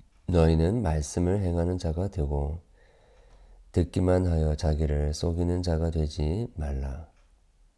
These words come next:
누구든지 말씀을 듣고 행하지 아니하면 그는 거울로 자기의 생긴 얼굴을 보는 사람과 같아서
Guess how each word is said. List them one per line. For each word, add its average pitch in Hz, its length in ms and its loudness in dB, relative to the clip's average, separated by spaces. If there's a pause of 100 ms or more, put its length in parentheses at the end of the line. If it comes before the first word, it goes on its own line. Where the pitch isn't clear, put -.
(2000)
누구든지 101 500 2
말씀을 95 600 2
듣고 80 580 -2
행하지 87 500 0
아니하면 78 760 0 (1500)
그는 90 720 2
거울로 85 800 2
자기의 76 760 0
생긴 92 440 -2
얼굴을 78 420 0
보는 76 380 -2
사람과 92 580 -4
같아서 85 760 -6